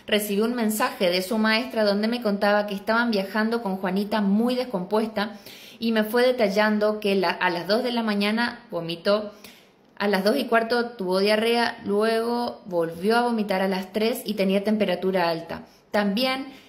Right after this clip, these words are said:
vio que tenía como un sarpullido. Ni bien recibió ese WhatsApp, Claudia llamó a la maestra, le expliqué que era necesario que mi hija se hidratara porque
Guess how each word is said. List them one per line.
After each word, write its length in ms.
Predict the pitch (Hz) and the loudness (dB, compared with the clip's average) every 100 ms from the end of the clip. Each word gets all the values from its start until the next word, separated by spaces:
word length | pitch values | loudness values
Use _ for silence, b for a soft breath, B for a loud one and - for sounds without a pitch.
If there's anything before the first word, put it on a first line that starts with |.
| B | B
vio 380 | 185 208 247 254 | -4 2 2 2
que 100 | 262 | -4
tenía 440 | 233 190 214 233 | -2 0 2 0
como 240 | 220 190 185 | 0 0 0
un 100 | 214 | -2
sarpullido. 840 | 226 208 202 165 165 165 156 - - _ _ B B B B B B - | 0 0 -2 -6 -4 -6 -6 -10 -16 _ _ B B B B B B -4
Ni 240 | 226 240 | 2 2
bien 220 | 233 254 339 | 4 2 0
recibió 400 | 370 - 214 220 | -2 -2 0 0
ese 180 | 226 | 2
WhatsApp, 580 | 226 190 - 240 226 - | 0 0 0 -2 -2 -4
Claudia 420 | - 247 285 302 269 | -2 0 2 0 0
llamó 320 | 214 180 208 | -2 0 0
a 40 | |
la 120 | 233 | 0
maestra, 480 | 214 185 208 214 214 | 0 0 0 -2 -2
le 160 | 202 185 | 0 -2
expliqué 580 | 202 - 180 180 226 233 | -4 -6 -6 0 0 2
que 80 | |
era 140 | 202 196 | 2 2
necesario 720 | 202 208 190 208 196 196 202 | 0 -4 -4 -2 0 0 -2
que 80 | 202 | -4
mi 220 | 170 170 | -6 -6
hija 180 | 190 220 | -4 -4
se 160 | 202 170 | -2 -2
hidratara 640 | 170 165 165 175 175 180 | 0 -2 0 0 0 -2
porque 500 | 180 185 185 180 180 | -6 -6 -6 -6 -6